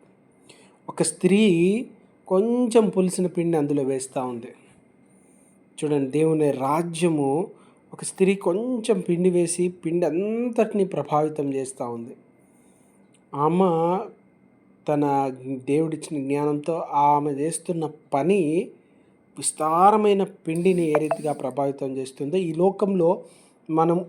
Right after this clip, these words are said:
ఉన్నటువంటి చోట, మన కుటుంబాల్లో, మనం పనిచేయు చోట, మనం నివసిస్తున్న చోట, మనం చదువుకునేటువంటి చోట, అటువంటి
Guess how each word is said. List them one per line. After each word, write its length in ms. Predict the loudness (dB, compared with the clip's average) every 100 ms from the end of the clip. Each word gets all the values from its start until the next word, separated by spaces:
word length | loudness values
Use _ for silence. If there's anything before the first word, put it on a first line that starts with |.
| 0
ఉన్నటువంటి 840 | 2 6 6 4 2 0 -2 -6 -4
చోట, 220 | -6 -4 -6 -8 _ _ _ _ _ _ -10
మన 120 | -8
కుటుంబాల్లో, 880 | -10 -10 -4 0 2 0 -4 -6 -12 _ _ _ _ _ _ _ _ _ -8
మనం 300 | -4 -2 -4
పనిచేయు 540 | -4 -4 -2 0 -2 -4
చోట, 220 | -8 -8 -12 -14 _ _ _ _ _ -4
మనం 240 | 0 2
నివసిస్తున్న 720 | 2 0 0 -2 -2 -4 -2 -4 -4
చోట, 200 | -6 -6 -8 -12 _ _ _ _ _ _ _ 0
మనం 200 | 0 0
చదువుకునేటువంటి 960 | 0 -2 0 0 0 -2 -4 -4 -6 -8
చోట, 220 | -10 -10 -14 -16 _ _ _ _ _ _
అటువంటి 880 | -4 0 4 4 2 -2 -2 0 -2